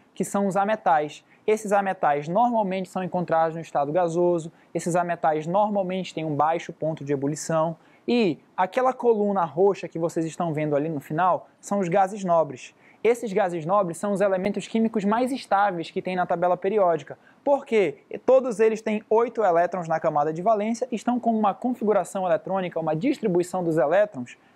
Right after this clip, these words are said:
estável. Bom, pessoal, a tabela periódica é um verdadeiro mapa. Com ela, você consegue obter uma série de informações. Por exemplo,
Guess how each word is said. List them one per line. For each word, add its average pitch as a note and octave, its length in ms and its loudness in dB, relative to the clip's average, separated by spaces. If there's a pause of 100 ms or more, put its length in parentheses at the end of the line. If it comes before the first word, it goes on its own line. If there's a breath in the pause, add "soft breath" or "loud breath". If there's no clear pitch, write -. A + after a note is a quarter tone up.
(100 soft breath)
estável. E3 520 0 (120)
Bom, B3+ 120 4
pessoal, G3+ 580 0 (140)
a G#3 80 0
tabela A#3 400 2
periódica G#3 560 0
é A3 40 -2
um G#3 40 -2
verdadeiro A3 500 2
mapa. G3 560 -2 (320 soft breath)
Com A3+ 180 2
ela, A#3 200 4
você G#3 260 -4
consegue G#3 320 0
obter G#3+ 280 2
uma A3 160 0
série B3+ 280 0
de A3+ 100 -2
informações. A3 760 -2
Por B3+ 240 2
exemplo, F3+ 440 -4